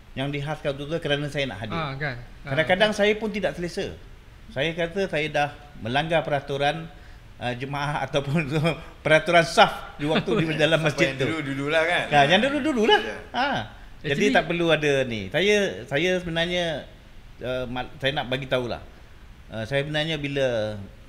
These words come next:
Speaker 1: uh, bila, bila saya maklumkan bahawa saya nak bersolat Jumaat di, di apa ni, di surau dan sebagainya, dan ada satu, uh, apa ni, uh, tempat,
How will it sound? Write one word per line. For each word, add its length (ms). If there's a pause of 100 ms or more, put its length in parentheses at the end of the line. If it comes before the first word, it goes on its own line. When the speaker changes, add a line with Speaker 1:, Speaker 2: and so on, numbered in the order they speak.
(160)
Speaker 1:
uh, 600 (140)
bila, 340 (540)
bila 220
saya 180
maklumkan 500
bahawa 220
saya 180
nak 160
bersolat 340
Jumaat 440
di, 260 (460)
di 360
apa 180
ni, 180
di 200
surau 640 (320)
dan 160
sebagainya, 560 (580)
dan 400 (220)
ada 280
satu, 380 (920)
uh, 560
apa 260
ni, 160 (580)
uh, 920 (840)
tempat, 320